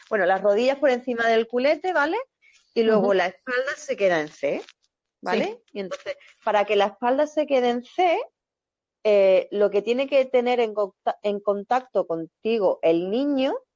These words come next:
Speaker 1: no es, eh, su barriga,
Speaker 2: Ujú.
Speaker 1: ¿vale? Sino que sería lo que tiene que estar la, la cadera basculada, ¿vale?
Speaker 2: Ujú.
Speaker 1: Bueno, no sé
Speaker 2: Sí,
Speaker 1: si
Speaker 2: sí,
Speaker 1: lo he
Speaker 2: sí,
Speaker 1: dicho
Speaker 2: sí,
Speaker 1: bien.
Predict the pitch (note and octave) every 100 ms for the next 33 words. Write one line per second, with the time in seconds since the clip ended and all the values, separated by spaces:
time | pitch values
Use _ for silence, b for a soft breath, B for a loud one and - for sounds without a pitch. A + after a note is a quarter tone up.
0 | _ _ _ _ _ A3+ A3+ A#3 A3+ A3+
1 | A3+ - _ - G3 F#3+ F#3 - - A3+
2 | A3+ G#4 F#4 - - _ _ _ _ _
3 | _ _ _ _ _ G#3+ G#3 D4+ - _
4 | - G#3 C#4 C5 _ _ _ - G#3+ G3
5 | G3 F#3+ F#3+ F#3 F#3+ G#3 G#3 - G3+ F#3+
6 | F3+ F#3+ G3 A3 A3 B3 B3 G#3 F3+ D#3+
7 | - E3+ D#3 E3 E3 F#3+ G#3 G3+ G#3 -
8 | G3+ G#3 A3+ A#3+ D4+ C5+ _ _ _ _
9 | _ A3+ G3 B3 G#4 - _ _ - F#3
10 | E3+ E3 F3+ F3 B3 C#4 F3 E3+ D4+ D#4
11 | B3 C#4+ C4+